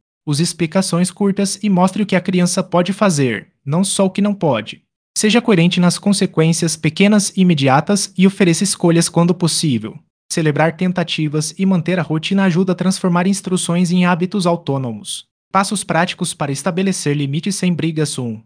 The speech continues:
Objetivos claros, poucas regras, linguagem simples e rotina previsível. Dois. Use a rotina como aliado,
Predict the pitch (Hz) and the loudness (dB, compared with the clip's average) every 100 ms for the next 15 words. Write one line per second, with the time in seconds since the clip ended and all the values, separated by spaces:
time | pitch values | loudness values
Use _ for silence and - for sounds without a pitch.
0 | _ _ _ 175 175 185 143 135 - 160 | _ _ _ -2 0 0 -2 -4 -2 0
1 | 131 127 - - 170 180 190 175 160 147 | 0 -2 -10 -8 -4 -2 -2 -2 -2 -2
2 | 147 - - 147 151 156 165 196 190 180 | -4 -6 -10 -4 -2 2 2 2 2 0
3 | 185 190 - 180 185 - 180 175 202 196 | 0 -2 0 -2 0 0 0 0 0 0
4 | 135 120 107 107 131 - _ _ 185 160 | 0 -2 -4 -8 -16 -20 _ _ 2 4
5 | 127 - - _ _ _ 202 202 160 175 | 4 0 -8 _ _ _ 0 2 2 2
6 | 180 202 202 196 190 185 165 143 147 143 | 0 2 2 2 2 2 4 2 0 -4